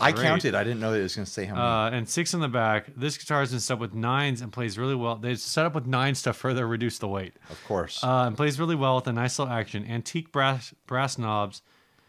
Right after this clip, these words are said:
Speaker 2: and strap buttons have been added. Fender gig bag included. Please make us an offer on this heavily modified Telecaster. I got a question.
Speaker 1: Ask a question. I'll be right back. I'm gonna grab something.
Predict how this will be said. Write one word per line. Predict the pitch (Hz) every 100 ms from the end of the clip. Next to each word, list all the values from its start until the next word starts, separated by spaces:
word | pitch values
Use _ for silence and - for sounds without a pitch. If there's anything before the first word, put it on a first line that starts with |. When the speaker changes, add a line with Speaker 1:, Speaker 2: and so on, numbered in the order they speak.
| _ _ _ _ _
Speaker 2:
and | 127 117
strap | - 160 151
buttons | 117 113
have | 113
been | 113 107
added. | 127 120 101 95 _ _ - -
Fender | 151 165
gig | 135 131 117
bag | 117
included. | 107 95 123 101 98 -
Please | 139 143
make | 156 143
us | 143 -
an |
offer | 120 110 - 110
on | 107
this | 101
heavily | - 127 131
modified | 110 107 - 107
Telecaster. | 110 104 104 117
I | 123 196
got | 220
a | 110
question. | 104 98 - 127 139 - - - - - - - - _ _ _ _ _ _ _ -
Speaker 1:
Ask | 160 156
a | 143
question. | 143 127 110
I'll |
be | 113 131
right | 107
back. | 107 101
I'm | 95
gonna | 98
grab | 90 101 92 87
something. | - 87 -